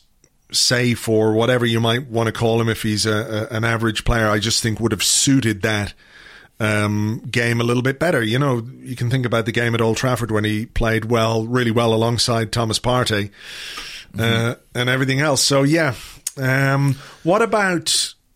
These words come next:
Speaker 1: what about the, the tactic of playing Aubameyang on the left?
Speaker 2: Mm-hmm.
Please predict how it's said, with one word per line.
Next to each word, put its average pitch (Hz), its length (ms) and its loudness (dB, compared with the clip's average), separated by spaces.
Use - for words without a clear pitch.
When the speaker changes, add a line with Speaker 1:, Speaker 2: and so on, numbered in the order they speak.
Speaker 1:
what 175 280 2
about 160 500 0
the, 131 880 2
the 120 220 -4
tactic - 800 -2
of 110 840 0
playing 143 280 2
Aubameyang 117 680 2
on 110 120 2
the 107 80 0
left? - 760 -4
Speaker 2:
Mm-hmm. 101 340 -2